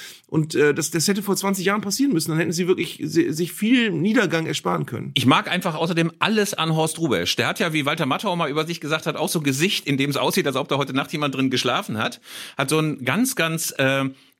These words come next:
Speaker 2: gutes, empathisches Verhältnis zu seinen Spielerinnen und Spielern. Ich glaube, die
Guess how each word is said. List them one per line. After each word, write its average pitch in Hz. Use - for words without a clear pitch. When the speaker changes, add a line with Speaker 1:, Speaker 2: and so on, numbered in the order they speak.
Speaker 2:
gutes, 196
empathisches 147
Verhältnis 180
zu 165
seinen 139
Spielerinnen 170
und 131
Spielern. 196
Ich 147
glaube, 139
die 131